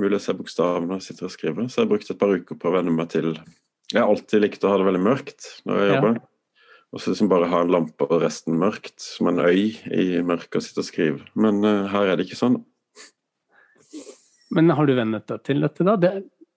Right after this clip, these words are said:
Speaker 1: Ja, ja.
Speaker 2: du ser himmelen! Du kan bare
Speaker 1: Jeg ser
Speaker 2: se opp.
Speaker 1: himmelen fra vinden. Jeg ser aldri opp da, men <laughs> jeg kan faktisk se himmelen, ja.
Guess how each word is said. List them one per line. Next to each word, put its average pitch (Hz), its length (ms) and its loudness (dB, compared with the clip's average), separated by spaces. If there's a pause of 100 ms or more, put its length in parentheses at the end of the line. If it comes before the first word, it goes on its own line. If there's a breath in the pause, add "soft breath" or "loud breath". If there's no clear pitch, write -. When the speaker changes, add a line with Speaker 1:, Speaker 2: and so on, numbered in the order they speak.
(140)
Speaker 1:
Ja, 165 160 4
ja. 190 80 4
Speaker 2:
du 220 60 6
ser 123 480 0 (120)
himmelen! 208 560 6 (840)
Du 185 60 0
kan 233 160 2
bare 202 140 4
Speaker 1:
Jeg 147 120 6
ser 156 80 6
Speaker 2:
se 139 60 6
opp. 110 80 6
Speaker 1:
himmelen 117 220 4
fra 120 100 4
vinden. 135 340 4
Jeg 127 140 4
ser 95 220 2
aldri 98 240 6
opp - 160 -2
da, 139 140 2 (180)
men 117 180 4
<laughs> - 220 0
jeg - 80 -6
kan 117 180 2
faktisk 117 300 -2
se 117 100 2
himmelen, 95 360 2
ja. 113 100 0